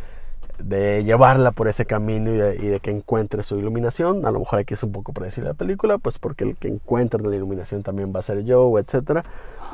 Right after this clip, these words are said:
Y a través de grandes aventuras, por decirlo de alguna forma, nos van enseñando cómo van, van teniendo estas lecciones los, los personajes,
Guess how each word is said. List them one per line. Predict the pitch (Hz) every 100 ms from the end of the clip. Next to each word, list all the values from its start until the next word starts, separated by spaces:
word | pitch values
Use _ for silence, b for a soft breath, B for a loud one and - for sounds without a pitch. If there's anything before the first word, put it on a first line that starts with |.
| B - -
Y | 196
a | 175
través | 156 135 135
de | 131
grandes | 127 120 117 113
aventuras, | 104 98 107 107 110 -
por | - 98 -
decirlo | - 104 95
de |
alguna | 87 110 98
forma, | - 113 120 117
nos | 104 95
van | 95 101
enseñando | 101 101 98 95 92
cómo | - 98 98
van, | 98 95 98 135
van | 98 101
teniendo | 113 107 104 101
estas | - 98
lecciones | 95 - 87 92 90
los, | 98 - - - - b b b b b
los | 90 -
personajes, | 117 110 131 120 110 147 156